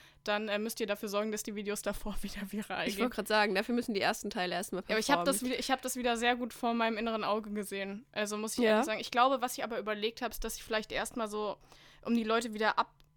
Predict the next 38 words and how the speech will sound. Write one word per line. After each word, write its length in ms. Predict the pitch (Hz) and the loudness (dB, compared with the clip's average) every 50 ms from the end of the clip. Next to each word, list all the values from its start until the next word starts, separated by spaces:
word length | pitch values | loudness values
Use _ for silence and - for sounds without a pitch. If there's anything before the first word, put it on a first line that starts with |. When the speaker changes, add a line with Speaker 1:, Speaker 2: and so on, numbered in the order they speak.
| _ | _
Speaker 1:
abzuholen, 1000 | - - - - _ _ _ _ - - - 254 226 226 233 240 247 247 240 214 | -6 -6 -6 -10 _ _ _ _ -12 -6 -4 -2 0 2 2 2 2 2 0 -2
wie 80 | 233 226 | -2 -2
so 160 | 208 220 226 | -2 -2 -2
ein 120 | 220 220 | -2 -4
Serienintro-Trailer 1300 | 196 196 226 247 240 247 226 208 - 208 208 - - - 208 196 190 - - 220 202 202 196 202 196 | -2 0 0 0 2 0 0 0 -2 -4 -8 -8 -6 -4 -6 -4 -4 -6 -4 -2 -2 0 0 0 -2
spiel-, 340 | 202 - - - 214 208 - | -2 -6 -10 -8 -8 -6 -4
äh, 180 | - 208 202 190 | -4 -4 -4 -4
drehen 320 | - - - 220 208 208 208 | -8 -6 -4 -4 -2 -2 -2
müsste, 240 | 208 208 - 226 | -4 -4 -2 -2
indem 240 | 214 214 202 214 220 | -2 0 0 0 -2
ich 60 | 214 | -2
die 100 | - 208 | -6 -8
Charaktere 540 | - - 214 196 196 - - 226 214 214 233 | -8 -4 -4 -4 -4 -4 -4 -4 -2 -2 -4
vorstelle. 720 | 226 - 262 247 262 - - - 262 254 269 285 311 349 - _ _ _ _ _ _ _ _ _ _ _ _ _ _ _ _ | -4 0 0 0 0 0 -2 -4 -4 -2 0 -2 -2 -4 -6 _ _ _ _ _ _ _ _ _ _ _ _ _ _ _ _
Weißt 260 | - 214 220 220 - - | 0 0 0 0 -2 -2
du? 220 | 285 302 339 349 - _ _ _ _ | -2 -2 -2 -4 -8 _ _ _ _
So 140 | _ - 214 | _ -12 -10
Drake. 320 | 196 - 214 208 214 226 | -4 2 4 6 6 6
Speaker 2:
Ja. 120 | 262 302 214 254 - _ _ _ _ | 4 4 -2 -6 -10 _ _ _ _
Speaker 1:
Und 80 | 214 | -2
weißt 180 | 208 214 220 - | 0 0 0 0
du, 40 | 220 | -4
die 100 | 202 214 | -6 -8
sich 180 | 208 214 - | -8 -8 -8
alle 140 | - 208 220 | -6 -6 -6
so 80 | 220 208 | -6 -6
dramatisch 420 | 208 202 202 214 208 220 - - | -4 -4 -2 0 0 0 0 -2
in 60 | 247 | -6
die 80 | 214 208 | -6 -6
Kamera 400 | - 214 226 220 226 226 233 220 | -4 -2 -2 -2 0 0 -2 -2
drehen 300 | 214 220 226 226 233 226 | -2 -2 -2 0 0 -2
und 80 | 220 208 | -2 -4
dann 140 | 208 208 | -6 -6
wird 120 | 202 208 208 | -6 -6 -6
so 40 | 214 | -4
der 120 | 202 196 | -6 -4
Name 280 | 190 190 196 208 220 214 | 0 2 2 2 2 0
eingeblendet. 680 | - 220 226 226 214 208 214 214 214 220 226 240 - | 0 0 -2 -4 -6 -2 -2 -2 -2 -2 -4 -6 -6